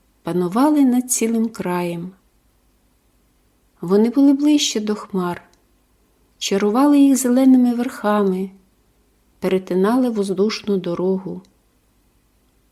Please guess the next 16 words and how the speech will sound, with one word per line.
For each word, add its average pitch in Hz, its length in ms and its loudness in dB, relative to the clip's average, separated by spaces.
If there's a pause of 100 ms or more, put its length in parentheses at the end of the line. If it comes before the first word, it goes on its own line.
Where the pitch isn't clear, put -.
А 165 100 -8
коли 208 320 4
на 202 120 4
них 208 280 2
падав 196 420 0
благодатний 185 840 -4
дощик, 226 760 -2 (920)
бурхливі 294 500 2
потоки 262 520 -2
збігали 233 600 0
в 262 60 -4
повні 233 440 0
води, 190 580 -2 (920)
додавали 185 500 -2
їм 180 220 -2
краси 208 680 -4